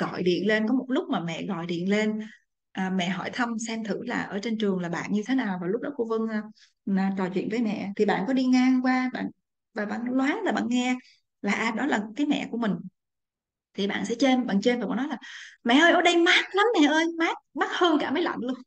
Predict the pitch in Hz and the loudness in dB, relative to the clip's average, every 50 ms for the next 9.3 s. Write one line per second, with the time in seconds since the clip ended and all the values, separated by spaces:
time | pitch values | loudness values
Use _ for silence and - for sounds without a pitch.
0 | _ _ _ _ _ _ _ _ _ _ _ _ _ _ - - - - - - | _ _ _ _ _ _ _ _ _ _ _ _ _ _ -10 -10 -10 -10 -12 -16
1 | _ _ _ _ _ _ 247 220 254 285 262 240 220 208 202 196 180 - - - | _ _ _ _ _ _ -2 0 2 4 4 4 4 4 2 0 -2 -4 -8 -18
2 | _ _ _ _ - 196 190 190 - 247 247 240 269 269 277 - 247 226 202 185 | _ _ _ _ -2 -2 0 0 2 0 0 0 -2 -4 -6 -6 -4 -4 -2 -2
3 | 190 - - 254 247 247 247 214 214 202 190 180 185 175 190 208 214 240 311 359 | -4 -2 0 0 2 2 2 0 0 0 0 -2 -2 -4 -2 -2 -2 -2 -4 -4
4 | 339 - 254 277 311 262 - _ _ _ _ _ _ _ _ - 277 285 285 277 | -4 -4 -4 -4 -4 -6 -12 _ _ _ _ _ _ _ _ -2 0 0 0 0
5 | 285 - - 294 294 285 285 - - - - 302 285 262 269 254 262 277 330 415 | -2 -4 -4 -4 -4 -4 -6 -10 -12 -6 -4 -2 0 2 2 2 2 2 0 0
6 | 415 - - _ _ _ - 226 220 214 196 190 190 190 185 180 156 196 214 214 | -2 -4 -10 _ _ _ 4 4 6 6 6 4 2 2 2 2 0 0 2 2
7 | 202 196 190 190 185 196 214 247 330 359 302 220 208 175 175 196 220 220 262 262 | 2 2 2 2 2 2 0 0 0 -2 -4 -4 -2 -2 -2 -2 -2 2 2 4
8 | 254 262 262 254 262 - - - - - _ - 202 196 190 190 190 190 190 196 | 4 2 0 -2 -6 -8 -12 -16 -20 -20 _ -4 -2 2 2 2 2 2 0 0
9 | 294 294 285 294 339 | -2 0 0 0 0